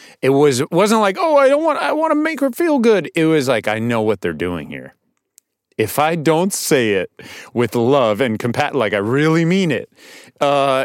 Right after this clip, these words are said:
i-, then I, uh, the actor in me is going, 'Well, they're gonna come, the, this will eventually come to an end. This can't end well.'"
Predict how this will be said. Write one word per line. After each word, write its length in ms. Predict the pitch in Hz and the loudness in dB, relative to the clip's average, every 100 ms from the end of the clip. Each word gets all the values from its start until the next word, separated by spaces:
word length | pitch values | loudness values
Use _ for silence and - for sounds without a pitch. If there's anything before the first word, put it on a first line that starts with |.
| - | -6
i-, 360 | - - 113 120 | -12 -12 -12 -12
then 340 | 127 139 151 | -2 0 0
I, 100 | 143 | -2
uh, 540 | 139 139 135 131 127 120 | -2 -2 0 0 0 -2
the 220 | 120 127 | -2 -2
actor 300 | 131 151 151 | 0 -2 -2
in 80 | 135 | -2
me 120 | 131 | -2
is 100 | 120 | -2
going, 260 | 131 127 123 | -2 -2 0
'Well, 140 | 127 | 0
they're 160 | 123 127 | -2 -2
gonna 180 | 131 127 | -4 -4
come, 220 | 170 185 | -6 -6
the, 260 | 127 131 123 127 | -4 -4 -4 -2
this 180 | 135 - | -2 -2
will 100 | 135 - | -4 -4
eventually 360 | 127 117 113 113 | -4 -6 -6 -8
come 180 | 117 110 | -8 -8
to 140 | 107 | -6
an 80 | 131 | -6
end. 260 | 147 78 - | -6 -10 -4
This 140 | 135 - | -4 -2
can't 240 | 165 143 | -4 -4
end 260 | 135 131 110 | -4 -4 -2
well.'" 340 | 117 110 80 | 0 -2 -4